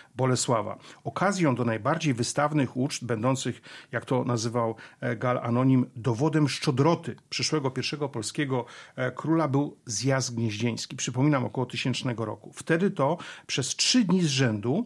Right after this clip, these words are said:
po swym ukoronowaniu ucztę z królewska a z cesarska wyprawiając, dania podawano na złotych i srebrnych misach, jakby tam drewnianych wcale nie było. Pisał z nieukrywanym podziwem.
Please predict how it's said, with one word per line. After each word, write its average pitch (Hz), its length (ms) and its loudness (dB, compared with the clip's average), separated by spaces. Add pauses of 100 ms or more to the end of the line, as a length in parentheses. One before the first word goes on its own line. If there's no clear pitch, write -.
(300)
po 143 120 0
swym 143 300 2
ukoronowaniu 135 880 2
ucztę 202 440 0
z - 100 -4
królewska 143 500 2 (160)
a 120 100 -6
z - 100 -4
cesarska 135 600 -2
wyprawiając, 123 800 0 (320)
dania 156 400 2
podawano 127 540 2
na 113 120 2
złotych 127 500 -2
i 143 40 -6
srebrnych 131 640 -2
misach, 147 400 0 (280)
jakby 156 380 2
tam 127 260 2
drewnianych 120 640 -2
wcale 123 340 0
nie 117 140 0
było. 107 320 -8 (340)
Pisał 139 340 2 (180)
z 107 140 -2
nieukrywanym 139 580 4
podziwem. 123 560 0